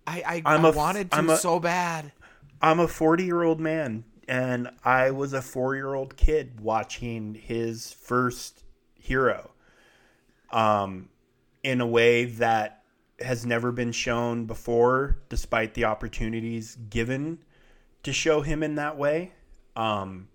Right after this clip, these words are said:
Speaker 2: I was in tears, dude, legit tears. I was shocked I didn't wake my wife up. Uh, that's how loud I was, because I couldn't, I was so overcome with what I was seeing.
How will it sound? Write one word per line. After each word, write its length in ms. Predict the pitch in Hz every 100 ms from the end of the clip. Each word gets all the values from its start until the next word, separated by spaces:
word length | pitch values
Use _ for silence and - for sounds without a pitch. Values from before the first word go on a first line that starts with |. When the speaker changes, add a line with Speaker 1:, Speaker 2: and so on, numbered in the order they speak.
| _ _ _ _ _ _ _ _ - -
Speaker 2:
I 120 | 131
was 180 | 165 175
in 100 | 190
tears, 560 | - 180 233 - - -
dude, 240 | 113 113 131
legit 480 | 139 117 151 -
tears. 540 | - 135 104 - - - _ _ _ _
I 180 | 127 143
was 160 | 151 135
shocked 460 | - 131 131 - -
I 120 | 120
didn't 300 | 117 117 113
wake 260 | 110 104 -
my 120 | 107
wife 300 | 101 92 -
up. 220 | - - - _ _ _ _ _
Uh, 100 | - 117
that's 300 | 113 110 -
how 180 | 117 107
loud 260 | 98 98 98
I 80 | 95
was, 280 | 95 90 -
because 240 | 107 98
I 140 | -
couldn't, 520 | 107 - 120 123 117 - _ _
I 140 | 120 113
was 200 | 113 107
so 760 | - 123 120 123 120 117 117 - _ _ _ _ -
overcome 1000 | 131 135 139 120 - - 143 123 117 107
with 200 | 107 107
what 180 | 107 110
I 120 | 101
was 160 | 101 -
seeing. 600 | - 123 110 92 -